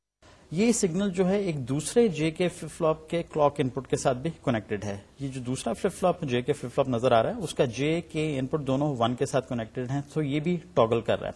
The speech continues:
So جو ہی ادھر سے سیمپلنگ انٹرول ایکٹیویٹ کیا، جو ہائی ٹو لو ٹرانزیشن ہوئی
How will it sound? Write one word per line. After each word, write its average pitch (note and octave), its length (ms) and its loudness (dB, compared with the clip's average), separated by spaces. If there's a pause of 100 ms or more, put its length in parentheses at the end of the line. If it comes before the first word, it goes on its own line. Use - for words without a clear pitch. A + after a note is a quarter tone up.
(800)
So E3 220 2
جو F#3+ 120 2
ہی A#3+ 200 8
ادھر G3 220 2
سے G3 260 -2
سیمپلنگ E3 480 -2
انٹرول D3 520 0
ایکٹیویٹ D#3 560 -4
کیا، D#3+ 240 0 (480)
جو C3+ 420 4
ہائی C#3+ 220 4 (140)
ٹو E3+ 300 0
لو E3 240 6
ٹرانزیشن D#3 540 0
ہوئی E3 220 0